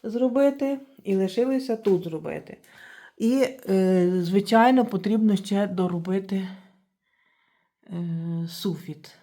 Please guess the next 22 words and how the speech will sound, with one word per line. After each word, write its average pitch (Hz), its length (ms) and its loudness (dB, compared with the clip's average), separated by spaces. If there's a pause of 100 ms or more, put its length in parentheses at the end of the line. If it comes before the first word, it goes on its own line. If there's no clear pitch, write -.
(160)
тобто 175 260 -10
стелю. 160 400 -14 (2500)
Так 170 160 -12
що 185 160 -8
отак. 165 400 -12 (760)
Мені 175 200 -4
дуже 165 260 -4
подобається. 165 840 -8 (640)
Хоч 185 260 -2
од-, 185 220 -2
нам 202 180 2
писали, 208 640 2
що 196 180 0
ви, 202 160 0 (100)
що 226 160 0
ви 220 100 0
таке 214 260 0
зробили, 202 600 2
як, 190 300 -2 (360)
е, 185 120 2
в 180 100 -2
циганів, 185 960 4